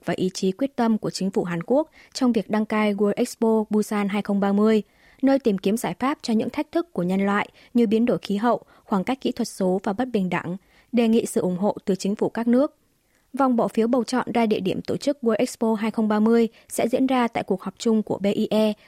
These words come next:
tổ chức tại Paris, Pháp vào ngày hai mươi tám tháng mười một. Các ứng cử viên đối thủ của Busan là thủ đô Riyadh của Ả Rập Xê Út và Rome của Ý. N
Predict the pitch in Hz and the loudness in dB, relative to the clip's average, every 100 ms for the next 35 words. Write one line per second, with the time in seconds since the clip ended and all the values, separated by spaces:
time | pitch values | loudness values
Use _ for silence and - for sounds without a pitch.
0 | _ 185 - 285 - - 220 208 214 214 | _ -2 0 -2 -4 -6 -2 0 2 2
1 | - 262 320 - _ 190 185 180 196 - | 0 -2 -4 -6 _ -2 0 0 -2 -2
2 | 175 185 196 214 185 185 - _ _ _ | -4 -2 -2 0 2 0 -2 _ _ _
3 | _ _ - 311 262 285 226 208 233 208 | _ _ -2 0 2 2 2 2 2 2
4 | 240 214 - 170 208 214 240 226 226 - | 2 0 0 0 0 0 0 0 0 -4
5 | - 214 - 170 196 202 220 214 247 302 | -2 -2 0 0 2 2 2 2 0 -2
6 | - - 175 170 - - 285 330 _ - | -4 -4 -4 -6 -6 0 -2 -2 _ -4
7 | 185 180 202 202 - 175 151 175 277 _ | -2 0 0 0 -2 -4 -2 -2 -4 _
8 | _ _ _ _ _ _ _ _ _ _ | _ _ _ _ _ _ _ _ _ _
9 | _ _ _ _ _ _ _ _ _ - | _ _ _ _ _ _ _ _ _ 0
10 | 294 | 4